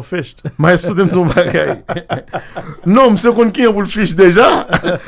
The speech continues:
se jis chita la kenbezen an nan men w epi tann epi kòm, se kòm voye l ale, voye l ale epi bi pechen en you gèdet. Ou konprann,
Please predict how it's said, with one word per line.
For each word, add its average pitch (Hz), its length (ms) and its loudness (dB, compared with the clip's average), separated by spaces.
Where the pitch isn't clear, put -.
se 254 260 -2
jis 208 220 -2
chita 208 400 2
la 185 160 4
kenbezen 185 600 2
an 165 100 0
nan 165 100 0
men 156 140 0
w 147 80 -2
epi 127 180 -10
tann 165 280 -4
epi 165 240 -6
kòm, 180 240 0
se 214 200 -4
kòm 190 400 -4
voye 185 220 2
l 190 60 2
ale, 175 200 0
voye 175 200 -2
l 170 80 0
ale 160 180 -2
epi 160 200 -8
bi 165 200 -10
pechen 160 360 -10
en 156 220 -6
you 170 160 -4
gèdet. 294 320 -10
Ou 135 120 -6
konprann, 165 280 0